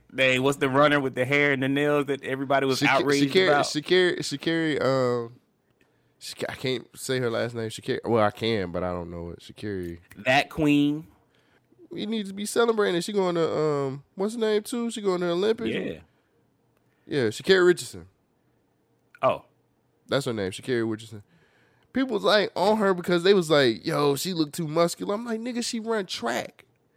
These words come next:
Speaker 2: What the fuck you talking about?"
Speaker 1: <laughs> She's too muscular
Speaker 2: She
Speaker 1: as
Speaker 2: too,
Speaker 1: an Olympian.
Speaker 2: she too
Speaker 1: Nigga,
Speaker 2: muscular.
Speaker 1: fuck outta
Speaker 2: Like,
Speaker 1: here.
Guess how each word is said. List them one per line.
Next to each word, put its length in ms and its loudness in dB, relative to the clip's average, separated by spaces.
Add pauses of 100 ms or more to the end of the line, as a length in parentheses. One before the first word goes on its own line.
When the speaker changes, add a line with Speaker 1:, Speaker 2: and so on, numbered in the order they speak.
(180)
Speaker 2:
What 100 -4
the 80 2
fuck 380 0
you 120 -2
talking 380 0
about?" 340 2 (100)
Speaker 1:
<laughs> 80 -16
She's 380 -4
too 260 -2
muscular 720 0
Speaker 2:
She 60 -2
Speaker 1:
as 240 0
Speaker 2:
too, 60 -6
Speaker 1:
an 40 -4
Olympian. 640 -6
Speaker 2:
she 220 -8
too 140 -4
Speaker 1:
Nigga, 100 0 (100)
Speaker 2:
muscular. 320 0
Speaker 1:
fuck 80 0
outta 240 2
Speaker 2:
Like, 140 0
Speaker 1:
here. 160 -2